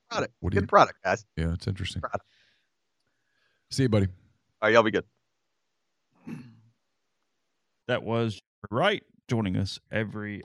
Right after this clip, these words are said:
Speaker 3: single Thursday. For context there, the Charlotte Hornets have the worst record in the N B A. They are ten and twenty-nine on the, uh,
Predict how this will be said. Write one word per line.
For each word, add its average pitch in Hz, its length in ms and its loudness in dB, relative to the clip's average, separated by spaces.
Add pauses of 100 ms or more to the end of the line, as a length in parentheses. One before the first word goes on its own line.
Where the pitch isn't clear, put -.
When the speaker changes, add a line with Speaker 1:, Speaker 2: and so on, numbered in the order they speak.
Speaker 3:
single 95 580 -12
Thursday. 113 540 0
For 104 120 -8
context 117 680 -4
there, 113 300 -6
the 98 140 -14
Charlotte 107 440 -4
Hornets 127 400 -2
have 113 240 -4
the 110 160 -6
worst 151 400 -2
record 131 300 0
in 123 140 0
the 123 120 0
N 120 100 0
B 110 180 -6
A. 120 240 -2 (760)
They 127 220 0
are 113 260 -2
ten 131 400 2
and 104 260 -4
twenty-nine 101 1000 -6
on 95 460 -6
the, 95 280 -8
uh, 95 180 -6